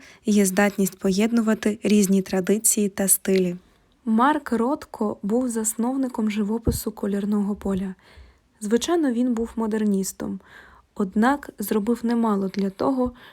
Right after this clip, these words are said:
що в наслідку лягло в основу контемпорари арту.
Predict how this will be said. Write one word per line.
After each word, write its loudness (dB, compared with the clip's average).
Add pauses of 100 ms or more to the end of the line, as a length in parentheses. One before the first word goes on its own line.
(140)
що -6
в -2
наслідку -2 (120)
лягло 0
в -4
основу -2 (300)
контемпорари -2
арту. -6